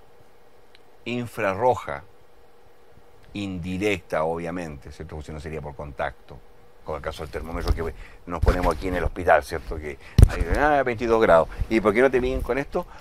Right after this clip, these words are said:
Porque esto es una medición indirecta, indirecta, ¿cierto? No, no tenemos contacto con, con el elemento que estamos probando, con el dud, de, con el, con el elemento que, al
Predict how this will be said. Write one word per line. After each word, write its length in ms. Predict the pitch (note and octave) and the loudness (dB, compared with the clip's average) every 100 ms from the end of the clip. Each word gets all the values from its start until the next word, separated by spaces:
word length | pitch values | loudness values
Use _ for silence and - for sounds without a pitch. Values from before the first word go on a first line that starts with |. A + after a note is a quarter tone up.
| - | -8
Porque 240 | G2 F2+ G2+ | -6 -4 -6
esto 120 | G2+ | -6
es 20 | |
una 140 | F2+ | -10
medición 340 | F2 D#2+ F2+ F2+ | -10 -12 -12 -10
indirecta, 640 | F2+ F2 F2+ F#2 - C2+ | -10 -10 -4 -4 -4 -8
indirecta, 600 | D2 F2 F#2 F2 - D2 | -6 -6 -4 -4 -4 -8
¿cierto? 280 | - - F#2 | -10 -8 -6
No, 160 | F#2 - - - - G2 - | -6 -8 -12 -18 -16 -16 -12
no 320 | B2 B2 B2 | -10 -4 -4
tenemos 340 | A#2+ C3+ F3+ - | -2 -2 -4 -4
contacto 640 | B2+ A#2+ E3+ F3 - F#3 | -6 -2 -2 -2 -2 -4
con, 420 | - B2 A#2 A#2+ - | 0 -2 -2 -10 -8
con 160 | A#2+ A2 | -6 -4
el 120 | G#2+ | -6
elemento 520 | G#2+ G#2 B2 D#3+ E3 | -6 -6 -6 -6 -8
que 100 | C3+ | -4
estamos 280 | C3+ C3+ C3 | -4 -4 -6
probando, 460 | B2 C3+ C3 G2 | 0 4 4 0
con 160 | F#2 G2+ | -6 -6
el 120 | G2+ | -4
dud, 220 | B2+ A#2 - - - - | -6 -6 -10 -16 -20 -18
de, 160 | F#2+ F#2 | -14 -6
con 180 | A2+ G#2 | -4 -2
el, 180 | G2+ - - - | -4 -8 -18 -16
con 220 | - A2 G#2+ | -4 -2 0
el 120 | G#2 | -2
elemento 500 | G2+ G#2 A#2 C#3 C3 | -2 -2 -4 -4 -6
que, 160 | A#2 - | -8 -2
al 260 | F#2+ G2 | 0 0